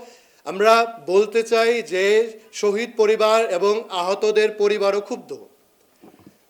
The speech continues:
খুব রহস্যজনকভাবে খুব আনফিট লোককে কিছু কিছু জায়গায় নিয়োগ করা হচ্ছে এবং আমরা আদালতের কার্যক্রম যাতে সাবলীলভাবে চলতে পারে সেই ধরনের কোনো উদ্যোগই লক্ষ্য করছি না। এবং আমরা আইন উপদেষ্টার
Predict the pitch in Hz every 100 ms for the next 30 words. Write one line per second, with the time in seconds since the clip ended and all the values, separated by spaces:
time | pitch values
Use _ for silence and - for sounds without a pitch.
0 | - 220 175 196 240 254 - 262 247 240
1 | 240 202 190 190 214 302 - - _ _
2 | _ _ 214 214 196 233 233 247 247 196
3 | 220 214 226 226 220 202 220 220 185 180
4 | 170 180 226 190 190 196 190 185 180 175
5 | - 185 269 311 - _ _ 160 180 208
6 | 185 196 208 226 240 165 202 220 226 226
7 | 196 196 220 233 220 190 202 185 190 247
8 | 269 240 220 220 214 220 208 208 165 170
9 | 254 - 208 196 190 202 208 208 220 214
10 | 214 233 233 262 254 220 208 - 113 101
11 | - _ _ _ _ _ _ _ _ -
12 | 208 254 240 233 202 226 233 196 240 196
13 | 226 233 240 233 226 - 233